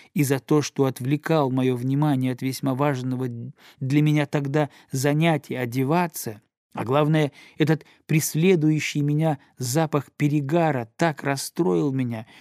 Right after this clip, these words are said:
что я очень холодно сказал ему, что я не могу быть с Иленькой, потому что целый день не буду дома. «Э, да ведь мы хотели идти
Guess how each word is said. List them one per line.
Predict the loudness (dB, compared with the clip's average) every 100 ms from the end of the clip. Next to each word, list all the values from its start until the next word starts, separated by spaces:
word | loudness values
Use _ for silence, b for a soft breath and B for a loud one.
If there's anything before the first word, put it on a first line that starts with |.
| B
что | -4 2
я | 4
очень | 4 0 -4
холодно | 0 0 2 0 -6
сказал | -6 -6 0 2 2
ему, | 0 -4 b b
что | -12 -4
я | -2 2
не | 2
могу | 2 0 -2 -4
быть | -6 -8
с | -2
Иленькой, | 0 0 -2 -2 -4 b b -6
потому | -2 0 0
что | -2 -4
целый | 0 2 4 2
день | 0 0 0 0 -4
не | -2 0
буду | 0 -2 -4 -4
дома. | -4 -4 -4 -8 -12 _ _ _ _ _ _ _ _ _
«Э, | -4 -2 0 2 2 0
да | -4 0
ведь | 2 2 -2 -2
мы | 0 2 0
хотели | -2 -2 -2 0 0
идти | -2 0 0 0